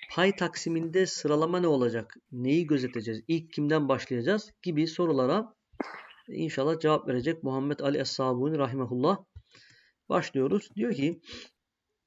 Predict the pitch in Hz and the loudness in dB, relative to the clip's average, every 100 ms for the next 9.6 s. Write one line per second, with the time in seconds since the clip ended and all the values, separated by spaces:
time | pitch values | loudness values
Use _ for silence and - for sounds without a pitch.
0 | - - 151 165 202 220 214 - 156 202 | -20 -10 -4 2 4 4 2 0 2 2
1 | 214 139 143 170 180 - 120 - 120 156 | 0 2 2 4 2 0 -4 -6 -4 -2
2 | 170 170 151 - 156 208 175 143 139 - | 0 0 -2 -2 0 0 0 0 -2 -2
3 | 139 139 139 123 - _ _ _ _ - | 0 2 2 0 -4 _ _ _ _ -20
4 | _ - 139 143 139 170 214 - 160 135 | _ 0 4 4 4 4 2 0 -2 -2
5 | 123 180 214 - 156 139 127 - 202 175 | 0 2 2 0 -2 -2 -2 -4 -4 0
6 | 147 139 208 214 _ _ _ - 143 135 | 0 2 0 -2 _ _ _ -2 0 2
7 | 143 156 135 135 175 147 139 - 135 120 | 2 2 0 -2 -2 0 0 0 -2 -2
8 | 113 - _ _ _ - 143 156 160 170 | -6 -10 _ _ _ -2 2 2 0 0
9 | 180 180 156 208 208 - | 2 2 0 -4 -4 -12